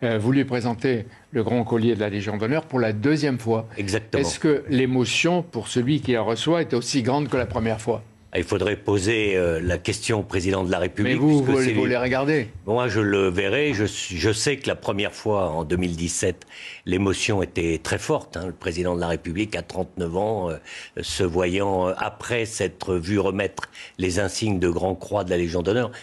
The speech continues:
Speaker 2: c'est-à-dire la plus haute dignité de l'ordre,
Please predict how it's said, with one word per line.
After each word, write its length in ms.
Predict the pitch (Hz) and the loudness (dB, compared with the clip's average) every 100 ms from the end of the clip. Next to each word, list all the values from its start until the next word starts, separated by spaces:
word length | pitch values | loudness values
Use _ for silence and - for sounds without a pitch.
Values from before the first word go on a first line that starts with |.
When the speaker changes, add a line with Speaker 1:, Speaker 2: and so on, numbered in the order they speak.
| - | -6
Speaker 2:
c'est-à-dire 320 | 92 90 85 | -2 0 0
la 100 | - _ - | -2 _ -2
plus 160 | 123 | 2
haute 180 | 120 92 | 2 2
dignité 500 | 90 90 87 - 95 | 0 0 -2 -2 -2
de 140 | 80 | 0
l'ordre, 480 | 80 95 92 82 71 | 0 0 0 -4 -8